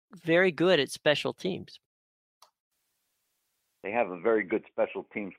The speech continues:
Speaker 2: coach, too, named, uh, Taub. Uh, the guy does a great job. Of course, gentlemen, when you got Tyreek Hill back there returning punts, as, uh, the Texans just found out, uh, you know, that,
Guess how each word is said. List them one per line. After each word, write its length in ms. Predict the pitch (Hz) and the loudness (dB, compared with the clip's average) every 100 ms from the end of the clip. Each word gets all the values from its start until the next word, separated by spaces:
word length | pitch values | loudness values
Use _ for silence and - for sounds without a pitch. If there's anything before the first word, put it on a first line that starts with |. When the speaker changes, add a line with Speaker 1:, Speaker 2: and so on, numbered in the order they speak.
| - | -4
Speaker 2:
coach, 220 | 127 - - - | -4 -4 -12 -6
too, 180 | 117 73 _ - | -4 -4 _ -16
named, 300 | 80 78 71 | -12 -8 -6
uh, 100 | 73 - | -6 -6
Taub. 300 | - 98 85 - _ _ _ _ | -6 -6 -6 -12 _ _ _ _
Uh, 260 | 78 76 - | -12 -10 -10
the 60 | - | -10
guy 200 | - 78 | -10 -8
does 220 | 76 87 | -6 -6
a 40 | 73 | -6
great 340 | 64 90 78 | -4 -4 -4
job. 260 | 98 90 87 | 0 0 0
Of 60 | - - | -6 2
course, 220 | 135 117 - _ _ _ _ _ _ _ _ _ | 2 2 -2 _ _ _ _ _ _ _ _ _
gentlemen, 300 | 131 123 127 113 | 0 2 2 0
when 160 | 104 110 | 0 0
you 80 | |
got 240 | 107 131 - | 2 2 2
Tyreek 420 | 143 135 131 131 | 2 2 2 0
Hill 260 | - 147 123 - - - | 2 4 4 0 -14 0
back 240 | 107 104 - | 2 2 2
there 240 | 104 95 - _ | 2 2 -2 _
returning 520 | 87 - 123 110 92 - | -14 -2 0 0 -4 -2
punts, 240 | 143 117 - - _ _ _ _ _ | 0 0 -4 -20 _ _ _ _ _
as, 180 | 80 78 69 | -6 -6 0
uh, 140 | 82 80 | 0 0
the 80 | - - | -4 -4
Texans 340 | 101 - 80 78 | -4 -4 -14 -12
just 140 | 85 - | -12 -8
found 240 | 82 76 | -6 -4
out, 200 | 80 80 _ _ _ _ _ - | -4 -6 _ _ _ _ _ -6
uh, 220 | 82 82 - _ _ _ _ _ _ _ _ _ _ _ _ - | -4 -4 -8 _ _ _ _ _ _ _ _ _ _ _ _ -4
you 80 | 107 | 0
know, 180 | 90 - _ _ _ _ _ | 0 0 _ _ _ _ _
that, 160 | 117 | 0